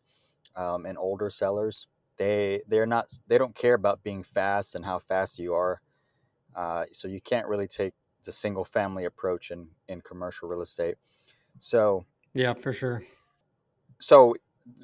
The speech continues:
Speaker 1: going back to how I, uh, closed this one, he asked for zero down, and then closing costs were around three thousand dollars. Um, and because we had that existing lien, he had that existing first lien with a bank, and he,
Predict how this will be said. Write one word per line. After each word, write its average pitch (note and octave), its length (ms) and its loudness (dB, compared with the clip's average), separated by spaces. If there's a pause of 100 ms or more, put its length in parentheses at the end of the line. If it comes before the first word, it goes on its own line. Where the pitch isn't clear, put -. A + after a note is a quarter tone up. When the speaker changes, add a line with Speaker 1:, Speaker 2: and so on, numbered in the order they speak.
(100)
Speaker 1:
going C#3 220 4
back C3 240 6
to A2+ 380 -2 (220)
how A2 240 4
I, G2 240 4 (400)
uh, F2 140 -2
closed C#3+ 300 2
this - 160 -8
one, G2 260 -4 (380)
he A#2 180 0
asked A#2+ 220 2
for A#2+ 120 -4
zero A#2+ 340 4
down, G2 400 -2 (400)
and F#2+ 240 -8
then F#2+ 340 -2
closing G#2+ 360 0
costs G#2 340 2
were F#2+ 120 0
around F#2+ 260 -2
three G2+ 140 -8
thousand F#2+ 400 -4
dollars. F2 500 -2 (400)
Um, F2+ 380 -4 (120)
and G2+ 140 -4
because A2 320 0
we A#2 100 -2
had A2 160 0
that G#2 120 0
existing G2+ 720 -6
lien, A#2+ 220 -6
he A2 100 -4
had A2+ 100 0
that G#2 160 -2
existing G2+ 540 -10
first - 420 0
lien A2+ 300 -8
with F#2+ 120 -10
a F#2 60 -8
bank, G#2 480 -4 (640)
and A2 160 0
he, G#2+ 160 -6